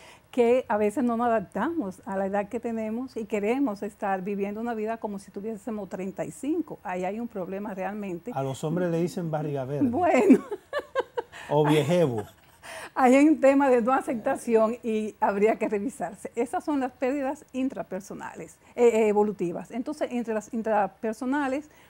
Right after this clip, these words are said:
Speaker 1: cuando ya yo me voy dando cuenta que voy perdiendo facultades, eh, que tengo alguna mutilación o, eh, física, o, eh, que ya yo no me puedo concentrar igual que antes, hay, esas son pérdidas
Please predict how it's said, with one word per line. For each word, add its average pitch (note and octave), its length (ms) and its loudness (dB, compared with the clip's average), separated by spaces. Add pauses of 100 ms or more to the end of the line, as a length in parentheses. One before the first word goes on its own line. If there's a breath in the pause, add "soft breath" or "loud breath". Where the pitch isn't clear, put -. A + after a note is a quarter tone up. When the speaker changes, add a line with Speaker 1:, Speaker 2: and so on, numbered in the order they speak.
Speaker 1:
cuando A3 220 -4
ya G#3+ 100 2
yo B3+ 100 -2
me C4 100 -2
voy A#3+ 340 -2
dando G#3+ 340 -2
cuenta A#3+ 560 -4
que G#3+ 140 -8
voy G3+ 160 -4
perdiendo G#3+ 360 -4
facultades, G3+ 800 -6 (580 soft breath)
eh, F#3 380 -4
que - 80 -16
tengo G#3+ 240 -2
alguna G#3 300 -2
mutilación G#3 760 -4
o, G3 220 -8
eh, F#3+ 540 -2
física, G3+ 640 -2 (480 loud breath)
o, A#3+ 540 2
eh, G3+ 540 2
que G3+ 100 -2
ya G3+ 140 0
yo A#3 120 2
no B3 120 0
me A3+ 100 -2
puedo A3 240 0
concentrar A3+ 720 0
igual G#3 300 2
que A3 120 -2
antes, G3 440 -4 (160)
hay, A3 360 -8
esas G#3 300 -8
son A3 260 -8 (140)
pérdidas B3+ 580 -4